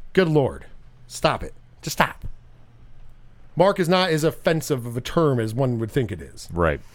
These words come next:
Speaker 1: If it was, then you would have to change Smart Mark Sterling's entire gimmick.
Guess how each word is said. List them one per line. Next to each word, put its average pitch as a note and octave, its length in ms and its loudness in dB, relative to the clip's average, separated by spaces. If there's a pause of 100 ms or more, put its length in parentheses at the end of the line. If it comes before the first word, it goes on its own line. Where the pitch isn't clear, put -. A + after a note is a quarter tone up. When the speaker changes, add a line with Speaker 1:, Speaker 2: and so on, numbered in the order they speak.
(140)
Speaker 1:
If C3 140 0
it D#3 80 6
was, F3 320 4
then D3+ 160 2
you D#3+ 80 4
would D#3 80 4
have D3+ 160 2
to C#3+ 60 -4
change D3+ 240 0
Smart D#3+ 520 2
Mark E3+ 220 2
Sterling's D3 480 2
entire D#3 340 2
gimmick. C#3+ 400 -2